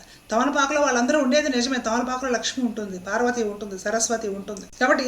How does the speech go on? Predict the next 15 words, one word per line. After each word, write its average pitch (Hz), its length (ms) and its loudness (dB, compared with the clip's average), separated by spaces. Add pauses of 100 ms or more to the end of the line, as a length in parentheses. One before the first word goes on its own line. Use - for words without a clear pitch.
ఏం 302 140 4
చేయాలి 285 240 4
తమలపాకుని 254 680 0
అంటే, 233 300 4 (680)
రోజు 269 280 4
మధ్యాహ్నం 277 600 2
వేళ, 254 240 2 (880)
రాత్రి 240 380 4
వేళ 208 240 2 (220)
భోజనం 247 380 4
అయిన 220 140 0
తర్వాత 220 440 0 (680)
తాంబూలం 277 520 4
ప్రసాదం 240 480 0
తీసుకోవాలి. - 500 -4